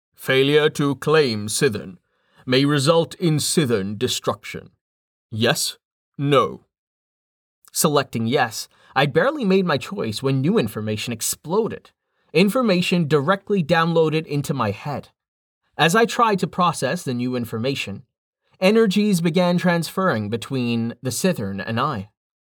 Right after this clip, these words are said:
moving back and forth, creating a loop, the bond working towards establishing an equilibrium that was equitable for both. I wasn't so much claiming the Cithern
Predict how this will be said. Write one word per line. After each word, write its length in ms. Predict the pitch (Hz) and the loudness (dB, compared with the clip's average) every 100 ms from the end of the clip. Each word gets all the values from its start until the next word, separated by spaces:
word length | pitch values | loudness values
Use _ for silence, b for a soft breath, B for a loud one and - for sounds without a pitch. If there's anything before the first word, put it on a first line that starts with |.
| _ _ _ _ _ - | _ _ _ _ _ -4
moving 420 | 127 127 147 147 | 0 2 2 2
back 220 | 131 135 | 2 2
and 140 | 170 143 | 0 -2
forth, 320 | 139 117 - | -2 -2 -4
creating 460 | - 143 131 123 | -2 2 4 2
a 40 | 117 | 0
loop, 340 | 123 196 120 _ _ _ _ _ - | -2 -4 -8 _ _ _ _ _ -2
the 120 | 147 | 0
bond 420 | 139 160 175 165 | 4 4 4 4
working 540 | 143 165 160 165 156 151 | 2 2 2 -2 -2 -4
towards 500 | 160 151 147 139 - | -6 0 2 2 0
establishing 800 | 139 - 175 160 131 - 107 | -4 0 2 2 0 -2 -2
an 220 | 113 120 170 | 0 -2 -2
equilibrium 800 | 135 120 117 156 117 90 92 - _ _ _ | -4 -2 2 2 0 -8 -10 -18 _ _ _
that 240 | 131 160 - | 2 2 2
was 400 | 180 175 - - - _ | 0 0 -2 -6 -12 _
equitable 520 | 190 - 233 113 104 | -4 2 2 2 -4
for 160 | 104 117 | -6 -4
both. 460 | 110 151 110 - _ _ _ _ _ _ _ _ _ _ | -2 -2 -2 -10 _ _ _ _ _ _ _ _ _ _
I 100 | 165 | 0
wasn't 420 | 190 269 - 349 - | 2 2 -2 -6 -4
so 220 | - 233 | -2 0
much 380 | 202 185 - - _ | 0 -2 -6 -16 _
claiming 640 | - - 165 170 120 98 | -10 -2 0 2 0 -2
the 80 | 98 | -2
Cithern 480 | 98 113 92 82 - | -4 -4 -6 -8 -12